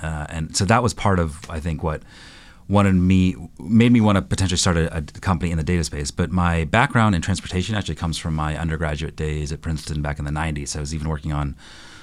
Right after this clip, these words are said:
autonomous transit back in, you know, I think nineteen ninety-eight, nineteen ninety-nine, uh, when I was an undergrad engineer.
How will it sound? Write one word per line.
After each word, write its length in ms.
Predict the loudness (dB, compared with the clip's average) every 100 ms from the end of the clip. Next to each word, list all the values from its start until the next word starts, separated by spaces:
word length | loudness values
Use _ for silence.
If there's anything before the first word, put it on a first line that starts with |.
| -12
autonomous 380 | -6 -2 0 0
transit 340 | 0 -2 -2
back 240 | -2 -4 -2
in, 580 | -4 -2 -4 -8 -10 -10
you 60 |
know, 80 | -10
I 60 | -12
think 140 | -12
nineteen 300 | -10 -8 -6
ninety-eight, 440 | -4 -2 -2 -4
nineteen 260 | -4 -8 -6
ninety-nine, 800 | -6 -4 -2 0 2 0 0 -2
uh, 220 | -4 -6 -4
when 140 | -6
I 100 | -6
was 160 | -6 -6
an 320 | -6 -6 -8 -8
undergrad 380 | -4 -2 0 -2
engineer. 640 | -2 0 2 2 2 0